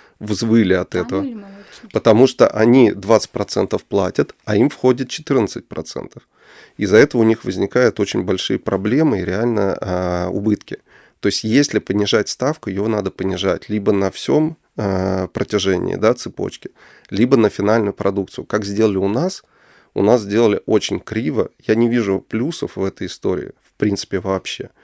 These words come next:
Speaker 1: Вижу большое количество минусов, в том числе для нашей компании. Вы говорите, ну, вернее, те, кто говорят, что это правильное решение, говорят, это коснется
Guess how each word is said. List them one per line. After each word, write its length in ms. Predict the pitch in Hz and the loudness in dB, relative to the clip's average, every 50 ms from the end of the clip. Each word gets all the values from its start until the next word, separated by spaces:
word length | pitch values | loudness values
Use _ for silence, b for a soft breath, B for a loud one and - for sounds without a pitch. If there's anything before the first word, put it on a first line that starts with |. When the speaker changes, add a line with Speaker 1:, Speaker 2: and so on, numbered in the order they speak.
| b b b b b b b b b b | b b b b b b b b b b
Speaker 1:
Вижу 320 | - 98 110 143 135 127 | -6 0 2 2 2 2
большое 320 | 110 98 101 90 - - 104 | 0 0 0 0 0 -4 -2
количество 340 | - 107 104 101 - - 107 | -2 -2 -4 -4 -2 0 2
минусов, 400 | 113 131 135 120 - - 90 - | 2 2 2 2 0 -4 -10 -8
в 40 | |
том 180 | - - 98 98 | -4 -4 -4 -4
числе 300 | - - - 95 98 95 | -4 -8 -6 -4 -4 -4
для 240 | 90 82 95 92 90 | -2 -4 -4 -2 -2
нашей 360 | 90 92 98 95 - - - | -2 -2 -2 -2 -4 -6 -10
компании. 600 | - - 85 - - 117 117 117 110 98 90 - _ b b b b b b | -10 -12 -10 -6 -2 0 0 0 0 -2 -6 -8 _ b b b b b b
Вы 200 | - - 107 113 | -10 -4 -4 -2
говорите, 440 | 104 110 110 113 107 - - 104 90 85 | 2 4 2 2 2 0 -2 -2 0 2
ну, 220 | 107 120 117 95 | 4 4 4 4
вернее, 520 | 95 101 110 110 110 110 104 98 95 92 98 | 6 4 4 6 8 6 6 6 4 0 -4
те, 180 | - - 110 | -2 -2 -2
кто 180 | - - - 98 | -2 0 -2 0
говорят, 320 | 101 101 101 104 101 95 | 2 2 2 2 2 0
что 320 | - - - 101 98 92 92 - _ _ _ _ _ _ _ - | -2 -6 -4 -4 -4 -4 -4 -10 _ _ _ _ _ _ _ -6
это 180 | - 104 - 95 | -4 -2 -2 0
правильное 380 | - - 101 95 92 92 92 | 2 4 4 6 6 6 6
решение, 380 | 95 104 - - 156 156 135 104 | 4 4 4 4 4 4 4 4
говорят, 320 | 92 98 98 98 95 - 110 | 2 2 0 0 0 0 -2
это 160 | 104 - 98 | -4 -4 -4
коснется 640 | - 98 90 - - 117 123 120 117 - - 101 | -6 -6 -6 -2 2 2 2 2 0 -2 -8 -8